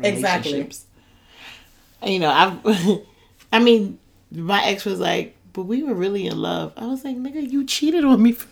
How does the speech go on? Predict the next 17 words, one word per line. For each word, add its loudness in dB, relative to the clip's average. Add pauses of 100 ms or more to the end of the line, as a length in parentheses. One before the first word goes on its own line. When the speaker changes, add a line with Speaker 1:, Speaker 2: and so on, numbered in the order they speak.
Speaker 2:
seven 0
years. -4 (380)
Speaker 1:
<laughs> -8
Speaker 2:
I 4
don't 2
think 0
you 2
loved 2
me. -2 (720)
I -20
think 2
you 2
were 0
just 2
passing 6
the -2
time." -2